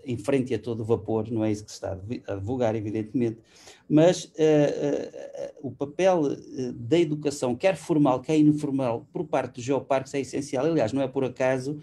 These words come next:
que um dos dezassete Objetivos de Desenvolvimento Sustentável das Nações Unidas, a, da famosa Agenda vinte trinta, é exatamente, eh, dedicada à educação. Portanto, a educação é absolutamente fundamental e os geoparques, e, e o, no caso, os geoparques portugueses,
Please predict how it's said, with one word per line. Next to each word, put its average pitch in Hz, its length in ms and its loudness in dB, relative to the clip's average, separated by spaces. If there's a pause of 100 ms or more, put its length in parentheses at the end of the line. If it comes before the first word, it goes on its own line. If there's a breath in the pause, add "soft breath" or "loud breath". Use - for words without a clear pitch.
(340 loud breath)
que 151 120 2
um 165 100 10
dos 123 220 4
dezassete 120 540 2
Objetivos 135 480 2
de 98 60 -8
Desenvolvimento 110 360 0
Sustentável 110 640 0
das 104 180 -8
Nações 110 220 -4
Unidas, 135 420 2
a, 101 100 -2
da 98 180 -6
famosa 104 400 -2
Agenda 110 280 -2
vinte 117 240 -2
trinta, 143 400 0 (280 loud breath)
é 143 180 4
exatamente, 143 880 4 (380 loud breath)
eh, 127 200 -2
dedicada 135 460 0
à 139 40 4
educação. 143 520 -4
Portanto, - 280 -8
a 180 40 -2
educação 196 640 0
é 208 240 2
absolutamente 185 500 -4
fundamental 147 840 0 (340 loud breath)
e 185 160 -2
os 190 80 0
geoparques, 151 720 2
e, 147 500 0
e 156 160 -2
o, 190 120 0
no 151 140 6
caso, 135 360 2
os 151 80 -2
geoparques 143 420 2
portugueses, 131 640 -4